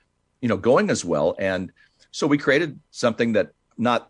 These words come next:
the wor-, I didn't create the empty nest syndrome, but I created a quiz to take the empty nest syndrome. And I started having people take this simple quiz, um, you know, the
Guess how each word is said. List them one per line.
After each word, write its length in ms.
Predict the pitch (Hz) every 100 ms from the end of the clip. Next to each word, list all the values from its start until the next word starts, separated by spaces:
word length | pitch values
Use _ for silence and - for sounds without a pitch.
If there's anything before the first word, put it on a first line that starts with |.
| -
the 80 | 98
wor-, 240 | 98 107
I 60 | 120
didn't 180 | 107
create 240 | 80 101 -
the 140 | 85
empty 180 | 98 98
nest 220 | 80 -
syndrome, 380 | 151 160 101 82
but 120 | 80
I 80 | 85
created 320 | - 107 90
a 60 | 80
quiz 640 | - 175 214 80 73 - - _ _
to 60 | 92
take 260 | - 214 165
the 100 | 104
empty 180 | 80
nest 300 | 76 - - -
syndrome. 380 | - 82 73 82
And 80 | 95
I 40 |
started 280 | 87 131 156
having 240 | 120 110
people 280 | 107 - -
take 280 | 113 - -
this 120 | -
simple 300 | - 82 87
quiz, 420 | - 82 73 - - - _ _ _ -
um, 480 | 85 71 71 71 - _ _ _ -
you 80 | -
know, 120 | 71
the 120 | -